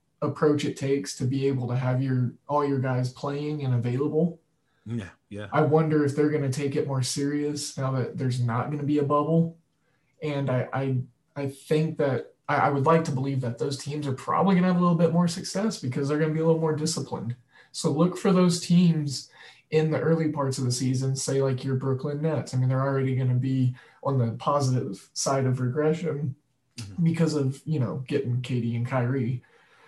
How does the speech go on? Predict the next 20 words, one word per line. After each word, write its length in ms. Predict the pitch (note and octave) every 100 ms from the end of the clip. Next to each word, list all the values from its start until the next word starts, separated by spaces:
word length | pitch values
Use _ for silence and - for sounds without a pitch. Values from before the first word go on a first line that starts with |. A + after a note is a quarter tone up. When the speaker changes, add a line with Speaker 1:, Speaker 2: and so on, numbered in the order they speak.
| -
Speaker 1:
um, 560 | C3+ B2+ A#2+ A#2 A#2 - _ _ _ _ _
back 280 | E3+ A#2 A#2+
in. 360 | B2+ B2 E3 - - - -
But, 340 | D3+ C3 - - _ _ _ _ _ _
I 100 | D#3
mean, 240 | E3+ D#3+
you 100 | E3
know, 300 | F3+ D#3 D3 D3
teams 340 | - F#3+ F3 E3
kind 280 | F3+ E3
of 140 | D#3 C#3
like, 520 | D3 D3 C#3+ - -
uh, 360 | C#3 C#3+ C#3+ C#3
let's 280 | C#3+ C#3
talk 160 | - B2+
about 320 | B2+ A#2+ -
maybe, 240 | E3 F#3 G3
like, 200 | F#3+ F#3+
the 60 |
Thunder. 520 | F3+ F#3 F#3 C#3 -